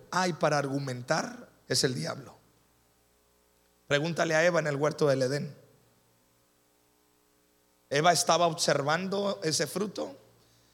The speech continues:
y Satanás llega, ¿ah? Dice, "Wow, está precio-, está bonito." O sea, empezó a argume-, argumentar con sus sentidos. Obsérvalo. Sentido de la vista.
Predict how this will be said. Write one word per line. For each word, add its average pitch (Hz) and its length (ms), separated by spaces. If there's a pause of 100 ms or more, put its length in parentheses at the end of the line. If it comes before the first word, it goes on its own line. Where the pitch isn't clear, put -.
(180)
y 139 80
Satanás 143 560
llega, 139 480
¿ah? 156 140 (1040)
Dice, 120 280
"Wow, 117 540 (480)
está - 240
precio-, 135 320
está - 200
bonito." 143 540 (1200)
O 139 60
sea, 160 320
empezó 156 420
a 180 40
argume-, 185 400
argumentar 156 640
con 175 160
sus 156 160
sentidos. 147 720 (480)
Obsérvalo. 143 680 (760)
Sentido 139 360
de 139 40
la 123 120
vista. - 500